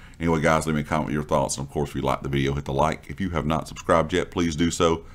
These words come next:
Be sure to check out everything down in the description, the community Discord, my Twitter, of course, the affiliates here on the channel,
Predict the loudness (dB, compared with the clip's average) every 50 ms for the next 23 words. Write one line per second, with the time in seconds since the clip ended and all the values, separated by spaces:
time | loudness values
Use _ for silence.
0 | -20 -10 -2 0 0 2 2 2 0 0 0 0 0 2 2 2 0 0 0 0
1 | 0 2 2 4 4 4 2 2 0 -2 -2 -2 -2 -2 -2 -2 -6 -6 -8 -10
2 | -14 -20 -20 -20 -16 -12 -12 -8 -2 0 2 2 2 2 0 0 0 -2 -2 -2
3 | 0 0 0 0 -2 -2 -2 -2 -2 -2 -2 -2 -2 0 -2 -2 -6 -6 -4 -2
4 | -2 -2 -2 -4 -4 -6 -2 0 2 2 2 2 0 -2 -4 -2 -2 -2 -2 -4
5 | -4 -2 -2 -2 -2 -2 -6